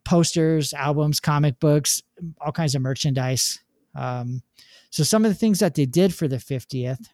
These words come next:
um, they did a, uh, see, a parade at Disneyland and I believe at Disney World. Let's see. Yep. Uh, actually, no, they did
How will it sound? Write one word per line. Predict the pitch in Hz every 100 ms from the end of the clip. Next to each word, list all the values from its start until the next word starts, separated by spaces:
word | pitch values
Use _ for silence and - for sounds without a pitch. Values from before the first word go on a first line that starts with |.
| _ _ _ - - _ _ _ _ -
um, | 139 135 131 131 196
they | 151 143
did | - 170 160 156
a, | 165 156 135 131 127 147 _ _ _ -
uh, | 160 143 139
see, | 135 160 143
a | 131
parade | - 160 175 196 214
at | 180 170 151
Disneyland | 185 202 185 208 214 196 190 190 220 240
and | 185 151
I | 143
believe | 151 147 214 247
at | 208 156 151
Disney | 185 180 190 175 156 -
World. | 185 185 127 113 113 -
Let's | 151 139
see. | - 139 131 123 _ _ _ _ _ _ _ _ _ _ _ _ _ _ _ _ _ _ _ _ _ _ _ _ - _ _ _ _ _ _ _ _ _ -
Yep. | 175 - -
Uh, | 160 151 143 - - 170
actually, | 202 226
no, | 202 160
they | 147
did | 185 185